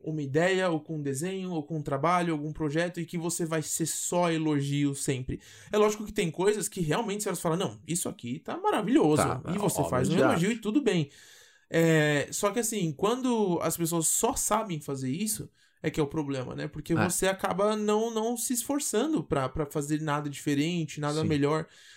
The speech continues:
Speaker 1: E é lógico que você não precisa ficar sempre dependendo dos outros, né?
Speaker 2: É.
Speaker 1: Eu acho que ser autocrítico é também um exercício incrível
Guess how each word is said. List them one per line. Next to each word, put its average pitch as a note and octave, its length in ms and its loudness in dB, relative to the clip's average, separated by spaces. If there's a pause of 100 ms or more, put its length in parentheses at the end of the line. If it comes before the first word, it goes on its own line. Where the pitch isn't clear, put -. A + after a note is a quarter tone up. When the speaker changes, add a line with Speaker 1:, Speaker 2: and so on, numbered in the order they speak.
(300)
Speaker 1:
E E3+ 440 4
é F#3 40 4
lógico G#3+ 280 2
que A3+ 60 -6
você A3+ 100 -2
não G#3+ 160 0
precisa F#3+ 400 0
ficar F3+ 360 -4
sempre F3 320 -2
dependendo E3 540 0
dos E3+ 220 -6
outros, D3+ 320 -2
né? B2+ 180 -4 (180)
Speaker 2:
É. G#2+ 200 -4
Speaker 1:
Eu D3 100 2
acho - 140 -2
que E3+ 100 -4
ser G3 320 2
autocrítico F#3 800 0
é D#3 160 2
também E3+ 300 -6
um F3 40 -4
exercício D#3+ 400 -4
incrível C3+ 460 -2